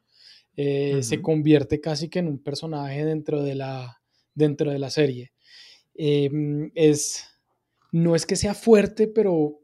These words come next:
Speaker 1: pero, pero es, ¿cómo decirlo? Es, es diferente. Es diferente, es
Speaker 2: Ok.
Speaker 1: muy ciencia ficción. Eh, es un poco lenta, pero lo tiene a uno ahí pensando y como imaginándose cosas, y esto qué, y esto lo otro.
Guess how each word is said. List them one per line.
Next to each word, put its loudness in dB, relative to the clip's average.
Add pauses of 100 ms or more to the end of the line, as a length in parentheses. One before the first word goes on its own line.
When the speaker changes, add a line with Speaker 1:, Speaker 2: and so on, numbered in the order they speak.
Speaker 1:
pero, 0 (120)
pero 0
es, -6 (720)
¿cómo -10
decirlo? -2
Es, -10
es -8
diferente. 2 (320)
Es 0
diferente, 2
es 2
Speaker 2:
Ok. -2
Speaker 1:
muy 6
ciencia -2
ficción. 2 (1200)
Eh, -2
es -6
un -2
poco 2
lenta, 2 (260)
pero 2
lo 6
tiene -4
a 0
uno 2
ahí -2
pensando 0
y 2
como -2
imaginándose -4
cosas, -6
y -4
esto -8
qué, 0
y 0
esto -4
lo 0
otro. 0